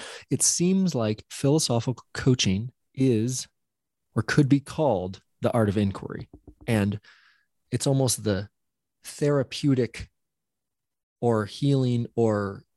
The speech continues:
encouraging or challenging art of inquiry. So I'd love to hear from you what role inquiry has in your practice and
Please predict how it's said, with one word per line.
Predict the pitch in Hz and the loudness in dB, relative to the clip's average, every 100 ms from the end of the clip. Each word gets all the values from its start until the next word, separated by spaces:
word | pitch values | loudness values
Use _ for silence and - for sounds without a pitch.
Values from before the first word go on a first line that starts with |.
| _ | _
encouraging | 123 113 - 139 135 120 113 113 110 | 0 0 0 0 2 0 -2 -2 -2
or | 104 | -2
challenging | 101 - 127 131 131 117 113 110 107 107 - _ _ _ _ _ _ _ | -2 -2 0 2 2 2 0 0 -2 -6 -14 _ _ _ _ _ _ _
art | 117 113 107 - | 0 2 0 -2
of | 98 | -2
inquiry. | 101 98 - 87 87 110 - | 0 0 -2 -6 -6 -8 -14
So | - - 127 117 - _ _ _ _ _ _ | -4 2 2 2 -4 _ _ _ _ _ _
I'd | 135 160 | -2 0
love | 165 | 0
to | |
hear | 151 147 143 | 0 0 0
from | - 117 117 | 0 -2 0
you | 123 123 120 117 - _ _ _ | 2 2 2 -2 -8 _ _ _
what | 139 110 127 131 - _ _ _ _ _ _ - | -4 2 2 2 -8 _ _ _ _ _ _ -12
role | 104 120 120 120 117 117 104 _ | -4 0 0 0 0 -2 -6 _
inquiry | 123 123 - 143 139 | 0 0 0 0 0
has | 135 127 123 147 143 | 2 0 2 0 2
in | |
your | 127 113 | 0 0
practice | - 107 120 160 170 - - _ _ _ _ _ _ _ _ _ _ _ - | 0 0 2 2 2 0 -10 _ _ _ _ _ _ _ _ _ _ _ -2
and | 113 107 104 104 104 110 | 0 2 2 0 -2 -4